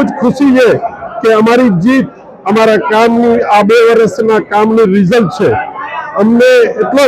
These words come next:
સપોર્ટ ગામમાંથી મળ્યો. છેલ્લા ગઈકાલે બી અમે જ્યારે ગામમાં રેલી કાઢી ત્યારે અભૂતપૂર્વ પબ્લિક હતી, જેની અંદર પાંચસો થી સાતસો માણસો અમારી રેલીમાં હાજર હતા. અને આજે અમારા વોટિંગમાં શાંતિપૂર્વક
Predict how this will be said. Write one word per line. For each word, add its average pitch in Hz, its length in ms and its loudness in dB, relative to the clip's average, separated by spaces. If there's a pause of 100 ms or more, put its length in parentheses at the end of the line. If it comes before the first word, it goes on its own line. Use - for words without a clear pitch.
સપોર્ટ 233 440 0
ગામમાંથી 226 480 2
મળ્યો. 214 340 2 (400)
છેલ્લા 220 520 2 (140)
ગઈકાલે 233 440 2
બી 226 220 2
અમે 226 120 2
જ્યારે 220 380 2
ગામમાં 208 460 0
રેલી 208 240 0
કાઢી 208 380 0 (420)
ત્યારે 220 260 2 (420)
અભૂતપૂર્વ 254 800 0 (540)
પબ્લિક 220 360 0
હતી, 214 300 0 (420)
જેની 214 280 2
અંદર 214 160 0
પાંચસો 226 480 -2 (100)
થી 220 220 0
સાતસો 233 500 0
માણસો 226 340 0 (500)
અમારી 214 440 2 (140)
રેલીમાં 214 380 2
હાજર 208 300 2
હતા. 160 240 0 (380)
અને 233 160 2 (220)
આજે 240 240 2 (580)
અમારા 214 380 2
વોટિંગમાં 254 580 0
શાંતિપૂર્વક 247 1000 0